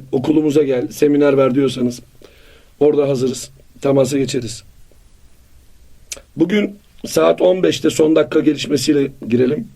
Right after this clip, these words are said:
Bugün saat on beş civarı, doğru mu? Mustafa, bir gözün bende olsun. Saat on beş civarı mıydı? Türkiye Büyük Millet Meclisi'ne iki D H K P C'li giriyor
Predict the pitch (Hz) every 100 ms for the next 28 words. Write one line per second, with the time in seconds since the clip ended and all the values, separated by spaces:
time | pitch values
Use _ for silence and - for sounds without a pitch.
0 | - - - - - _ - _ - 139
1 | 165 165 165 160 160 165 160 - 139 123
2 | 135 131 143 165 123 117 - - - -
3 | _ 117 117 - 139 117 123 117 135 135
4 | 135 123 127 120 117 - - - - -
5 | - - - - 139 143 151 160 147 -
6 | 117 107 101 98 - - - 139 - 143
7 | 131 139 139 143 151 135 120 - 131 -
8 | - - - - - - - - - -
9 | 123 160 147 131 131 - 139 127 135 123
10 | 139 131 107 110 143